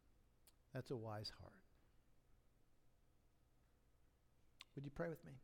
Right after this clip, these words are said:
Lord, we're thankful today for the wisdom of Solomon,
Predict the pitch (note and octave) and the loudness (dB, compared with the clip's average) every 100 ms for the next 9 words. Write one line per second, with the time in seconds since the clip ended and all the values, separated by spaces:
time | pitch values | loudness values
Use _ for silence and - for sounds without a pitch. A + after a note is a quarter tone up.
0 | - - - - - - E3+ D#3 C3+ D3+ | -12 -16 -16 -16 -16 12 12 12 12 12
1 | C#3+ C#3+ - A2+ A#2+ B2 B2+ A#2+ A2+ - | 12 12 12 10 12 12 12 12 12 10
2 | A#2+ A#2+ A#2 A2+ - - - - - - | 10 12 12 10 -2 -14 -16 -18 -18 8
3 | C#3+ D#3 F#3 F#3 F3 F3 - F3+ F3+ D#3+ | 12 12 12 12 12 12 12 12 12 12
4 | B2+ G#2 | 12 10